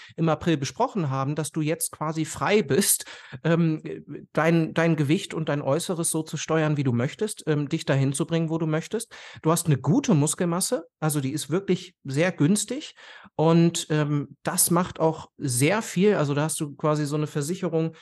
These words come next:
eine Altersvorsorge für dein Alter abgeschlossen mit dieser Muskelmasse.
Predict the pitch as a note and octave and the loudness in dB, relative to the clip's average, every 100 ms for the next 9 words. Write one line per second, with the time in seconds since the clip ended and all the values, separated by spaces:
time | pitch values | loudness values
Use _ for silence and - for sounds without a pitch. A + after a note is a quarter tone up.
0 | - - - C#3 E3 F#3+ E3 - D3 C#3 | -20 -16 -4 0 2 2 0 0 0 2
1 | C#3 D3+ E3 D3 C#3+ D#3 G3 D3 B2+ - | 0 0 0 0 -2 -4 -4 -6 -6 -8
2 | - B2 A#2+ B2+ B2+ A#2+ A2+ A2+ - B2 | -4 -2 0 0 0 -2 -2 -2 -4 -4
3 | A#2 B2 F3 | -2 0 -2